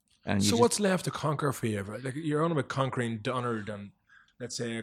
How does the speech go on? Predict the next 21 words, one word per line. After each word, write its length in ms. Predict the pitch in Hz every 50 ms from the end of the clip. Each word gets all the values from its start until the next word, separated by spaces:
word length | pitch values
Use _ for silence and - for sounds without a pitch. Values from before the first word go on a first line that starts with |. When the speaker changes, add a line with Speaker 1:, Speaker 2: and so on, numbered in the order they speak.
| -
Speaker 2:
conquering 580 | - - 123 127 123 - - 120 117 117 117 117
some 160 | - - 123
of 60 | 123
the 60 | 117 113
mountains 260 | 117 123 120 131 107
in 80 | 117 120
the 80 | 117
Himalayas. 640 | 101 110 123 127 117 113 123 135 147 139 110 101 98 -
But 160 | - 196 185
what's 260 | 190 196 196 190 -
left 260 | 175 170 175 170 - -
to 60 | 147
conquer 360 | - - - 120 113 101 113 101
for 80 | -
you? 80 | 113 123
What's 140 | 160 170 -
the 80 | -
next 440 | 175 170 170 165 - - - - -
series 460 | - - - 139 139 135 135 127 110
of 100 | 113 110
things 480 | - - 120 113 110 107 104 - - -